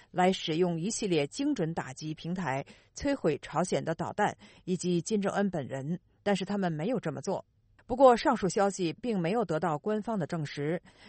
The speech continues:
但是在导弹发射的第二天，美韩进行联合军演，展示了精准的打击能力。张家敦说，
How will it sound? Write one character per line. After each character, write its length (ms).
但 140
是 260
在 240
导 140
弹 180
发 180
射 160
的 120
第 120
二 140
天， 320
美 160
韩 240
进 160
行 320
联 160
合 160
军 180
演， 240
展 220
示 160
了 160
精 240
准 160
的 100
打 180
击 160
能 200
力。 200
张 140
家 120
敦 160
说， 320